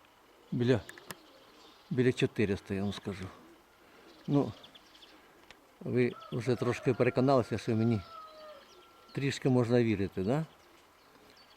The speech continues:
Оце десь метрів біля чотириста, зараз скажу. Біля чотириста.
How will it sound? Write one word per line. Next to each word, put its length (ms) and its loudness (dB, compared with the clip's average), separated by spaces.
Оце 180 -2
десь 220 2
метрів 300 0
біля 180 0
чотириста, 680 -4
зараз 180 -8
скажу. 300 -12
Біля 220 -6
чотириста. 640 -6